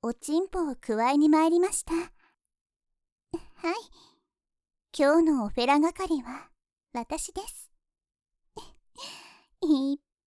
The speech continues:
ぱいおしゃぶりしちゃいますね。<laughs> お当番は私にとっても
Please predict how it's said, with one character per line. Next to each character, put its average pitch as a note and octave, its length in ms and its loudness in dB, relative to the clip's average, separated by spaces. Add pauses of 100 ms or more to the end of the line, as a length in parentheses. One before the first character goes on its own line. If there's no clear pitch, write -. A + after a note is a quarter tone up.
(200)
ぱ F#4 160 -4
い G4 80 -6 (540)
お A3+ 100 -4
し - 140 -6
ゃ D#4+ 80 0
ぶ D#4 100 -2
り B3 100 -4
し - 120 -8
ち - 100 -4
ゃ D4+ 60 2
い D#4+ 80 4
ま F4 100 2
す - 160 -2
ね。 B3+ 120 -2 (1400)
<laughs> - 1800 -20
お A3+ 120 -4
当 F#4 320 0
番 G4+ 220 -2
は D4+ 120 2
私 G#3+ 380 -4
に E4 160 6
と F#4 100 -6
っ F#4+ 60 -8
て - 180 -10
も D4 220 -2